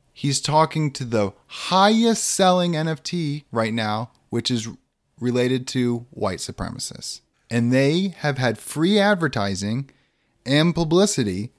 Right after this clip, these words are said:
because they owned the most expensive and most reckless N F T. So in order to change the conversation away from Proud Boys, white supremacists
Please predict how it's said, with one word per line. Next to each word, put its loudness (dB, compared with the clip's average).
because 2
they 2
owned -2
the 2
most 4
expensive -6
and -2
most -2
reckless -4
N -6
F -12
T. -16
So -10
in 0
order 0
to -4
change -4
the -6
conversation -4
away 0
from -4
Proud -2
Boys, -6
white -4
supremacists -8